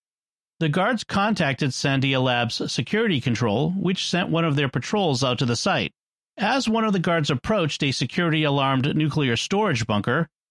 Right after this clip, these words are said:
he noticed a very bright light hovering motionless near the ground behind a building that was part of the facility. Taking a shotgun,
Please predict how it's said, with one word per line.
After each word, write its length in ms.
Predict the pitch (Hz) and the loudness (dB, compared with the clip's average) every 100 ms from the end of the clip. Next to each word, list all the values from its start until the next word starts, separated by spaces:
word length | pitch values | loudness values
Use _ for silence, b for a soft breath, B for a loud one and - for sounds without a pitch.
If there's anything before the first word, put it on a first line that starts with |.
| _ - | _ -4
he 100 | 175 | 0
noticed 340 | 175 208 - | 0 0 0
a 60 | 151 | 0
very 420 | 113 131 175 254 | 0 0 2 0
bright 420 | 190 165 170 - | 0 0 0 -2
light 320 | 151 123 131 - | -2 0 0 -4
hovering 640 | - 240 185 139 127 135 | -2 0 2 2 2 2
motionless 640 | 170 220 - 110 110 - | 2 0 0 0 0 -2
near 180 | 147 143 | 0 0
the 80 | 127 | 0
ground 560 | 120 175 180 110 98 - _ _ - | 0 0 2 2 0 -2 _ _ -2
behind 260 | 143 160 | 0 2
a 60 | 151 | 0
building 500 | 143 226 175 113 117 | 0 0 2 2 2
that 140 | 123 | 0
was 140 | 120 - | -2 -2
part 240 | 165 143 | 0 0
of 60 | 135 | 0
the 100 | 123 | 0
facility. 600 | 117 214 226 117 87 - _ _ - | -2 0 0 0 -2 -4 _ _ -6
Taking 320 | 165 143 123 | -4 -2 -2
a 40 | |
shotgun, 640 | 107 - 208 185 117 110 | 0 0 0 0 0 0